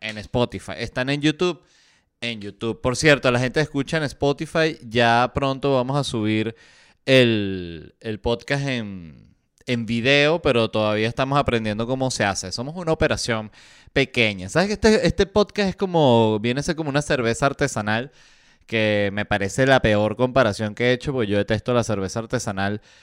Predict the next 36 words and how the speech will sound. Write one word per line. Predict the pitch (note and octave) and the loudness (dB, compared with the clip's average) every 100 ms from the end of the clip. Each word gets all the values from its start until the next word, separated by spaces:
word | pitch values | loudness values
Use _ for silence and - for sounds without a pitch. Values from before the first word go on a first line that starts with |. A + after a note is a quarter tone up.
| _ _ | _ _
Eh, | A#2+ A2+ G2+ F#2+ F2+ | -4 -2 -2 -4 -6
siempre | F2 D3+ D3+ | -2 -2 2
la | F#3+ | 2
cerveza | F3 D3+ C3 B2+ | 4 4 2 2
artesanal, | D#3+ F3 D#3+ C3+ C#3 | 0 0 0 0 0
y | D3+ | 0
mis | B2+ A#2+ | -2 -2
respetos | A2+ G#2 C3+ C3+ D#3 | -4 -2 4 4 2
para | D3+ D3+ | -2 -2
la | A#2 | -2
gente | A2+ G#2+ G#2+ | -4 -8 -6
que | D3+ | -2
le | B2 | 0
gusta | G#2+ G#2+ - C3 | 0 -2 -2 0
la | C3 | 0
cerveza | A#2+ G2+ G2+ - | -2 -2 -2 -4
artesanal, | B2 C3+ B2 G2+ A2 C3 | -4 -4 -4 -2 -2 -2
entiendo | - A2+ A2 A2+ C3 B2 B2 C#3 | -2 -6 -6 -6 0 0 0 -6
por | C3+ A2 | -6 -6
qué | - | -4
les | G#2+ A2+ | -6 -4
gusta, | B2+ C3 - C3 | -4 -4 -2 -4
que | - | -4
es | G2+ | -6
algo | G#2 G#2 B2 A#2+ _ _ _ _ - | -4 -2 -2 -2 _ _ _ _ -6
especial, | A2+ - A2 - C3+ B2+ A#2+ A2+ | -4 -4 -6 -2 2 4 4 0
que | - G#2 G2+ F#2+ F2+ _ _ _ | -6 -8 -8 -8 -12 _ _ _
se | - A2 | -12 -8
siente | - A2+ A#2+ | -6 -4 -4
como | B2+ A#2+ | -4 -6
que, | A#2 | -4
oye, | C3 A#2 | -2 -2
mira, | A#2+ A#2 F#2+ D2+ _ _ _ - | -2 -6 -8 -10 _ _ _ -10
lo | G#2 | -8
hi-, | A2 - | -8 -6
hay, | A2+ | -6